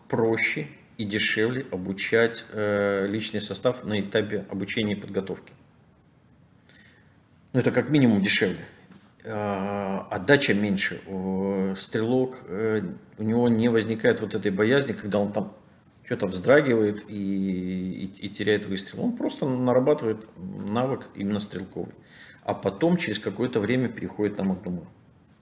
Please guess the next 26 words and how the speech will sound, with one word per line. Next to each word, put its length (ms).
Поэтому 380
с 60
точки 280
зрения 280
обучения, 420
подготовки 600
лучше. 460
С 100
точки 320
зрения 400
логистики 1120
меньшего 480
количества 480
разных 320
деталей, 400
модульность 840
всегда 320
лучше. 400
Это 180
логистика 500
как 280
производственная, 840
так 260
и 60
логистика 720
снабжения 720